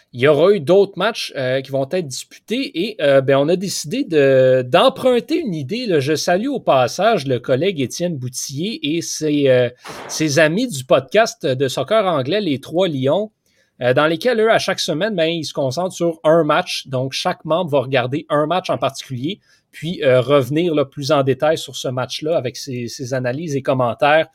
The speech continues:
euh, dans la semaine suivante. Donc, on va faire la même chose, euh, de notre côté ici, sauf que, ben, nous autres, on va se concentrer sur une série en particulier. Donc, euh, ben, les équipes de baseball, souvent, vont s'affronter deux, trois fois au cours d'une semaine.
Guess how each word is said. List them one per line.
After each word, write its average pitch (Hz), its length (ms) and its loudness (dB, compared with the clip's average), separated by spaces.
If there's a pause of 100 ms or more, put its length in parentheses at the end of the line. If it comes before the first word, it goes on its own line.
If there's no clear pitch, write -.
(360)
euh, 117 260 0
dans 160 160 4
la 214 120 4
semaine 214 240 -4
suivante. 165 520 -4 (320)
Donc, 139 160 -2
on 196 80 8
va 220 120 8
faire 311 140 4
la 277 120 2
même 185 160 0
chose, 220 420 -2
euh, 143 80 2
de 143 120 0
notre 165 200 -8
côté 151 300 -4
ici, 208 420 -6 (320)
sauf 220 340 2
que, 220 200 0
ben, 147 240 2
nous 135 140 -2
autres, 226 280 2
on 139 120 0
va 165 120 0
se 185 160 -6
concentrer 185 520 -2
sur 208 340 -2
une 196 140 2
série 180 420 -2
en 165 100 0
particulier. 135 640 -8
Donc, 160 400 0 (420)
euh, 110 160 -6
ben, 117 140 -4
les 120 180 -6
équipes 147 200 -4
de 139 100 2
baseball, 131 520 2
souvent, 143 300 -2
vont 151 120 0
s'affronter 139 600 -2
deux, 139 240 -2
trois 135 340 2
fois 151 280 0
au 143 100 0
cours 139 180 -4
d'une 123 180 -6
semaine. 156 520 -4